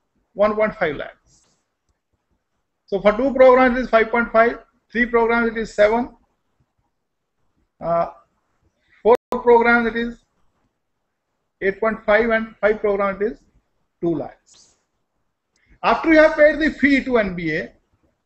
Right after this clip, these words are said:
you don't have to do anything. All the transport arrangements, all the stay arrangements of the N B A team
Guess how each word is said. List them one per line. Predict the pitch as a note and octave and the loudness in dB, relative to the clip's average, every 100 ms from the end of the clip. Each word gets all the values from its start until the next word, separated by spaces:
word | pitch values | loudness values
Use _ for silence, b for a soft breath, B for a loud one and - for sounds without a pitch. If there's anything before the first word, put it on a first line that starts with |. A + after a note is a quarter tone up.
| _ _ _ _ _ _ G3 - | _ _ _ _ _ _ -12 -4
you | C4 | 2
don't | D4+ | 4
have | D#4 | 4
to | D#4 | 2
do | D4+ D4 | -2 -2
anything. | C#4 C#4 D#3+ - _ _ _ _ _ _ _ _ _ _ _ _ _ _ D#3+ | 0 -2 -4 -10 _ _ _ _ _ _ _ _ _ _ _ _ _ _ 0
All | G#3 C#4 | 2 2
the | D#4 | 0
transport | C#4 C4 B3+ C4+ C4+ | 0 -2 0 2 2
arrangements, | B3+ B3 A#3+ A#3+ B3 - _ - | 2 0 0 -2 -4 -10 _ -4
all | G3+ A#3+ | 0 0
the | B3 | 0
stay | - A3+ B3 | -2 2 4
arrangements | B3 A#3 A#3+ A3+ | 4 2 0 -2
of | G#3+ | -2
the | A3+ | -2
N | G#3 | -2
B | G#3 | 0
A | G#3 | -2
team | G#3 F#3+ G#3 | -2 -8 -10